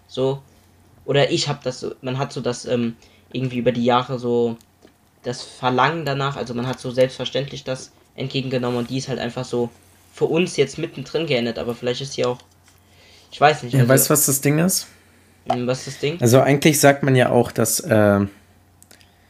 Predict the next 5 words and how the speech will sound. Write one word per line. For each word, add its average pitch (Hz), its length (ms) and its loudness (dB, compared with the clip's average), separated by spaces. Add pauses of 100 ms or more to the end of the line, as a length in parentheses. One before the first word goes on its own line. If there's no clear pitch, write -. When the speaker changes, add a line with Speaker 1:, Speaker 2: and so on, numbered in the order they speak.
(400)
Speaker 2:
Serienfolgen 131 1120 4
für 135 180 4
sich 131 180 4
stehen 101 320 2
müssen. - 300 -4